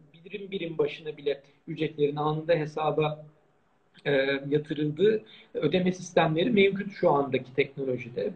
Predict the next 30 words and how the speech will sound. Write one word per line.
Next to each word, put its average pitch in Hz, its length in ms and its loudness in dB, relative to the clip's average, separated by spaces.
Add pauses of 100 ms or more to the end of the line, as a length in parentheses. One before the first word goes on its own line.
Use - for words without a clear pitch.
Bunun 160 180 -8
enteresan 156 600 2
örnekleri 147 520 -4
de 180 140 10
var. - 260 4 (300)
E, 147 160 4
maaş 165 420 8
örneğini 147 460 2
verdin 131 300 0
aynı 156 240 -2
şekilde. 135 520 -8
Normalde 147 560 2
biz, - 320 -16
e, 143 280 2
işte - 260 -14
bir - 60 -12
şekilde 165 280 -6
ay 165 160 4
sonu 143 260 -4
maaş 127 320 -2
alıyoruz 123 500 -4
diyelim. 135 300 -4 (280)
Hani 156 160 0
bu 165 60 0
uygulamalarda 139 920 6
bayağı 135 280 6
hesabınıza 143 640 0
her 151 180 4
gün 143 300 -12
çalıştığınız 156 720 -6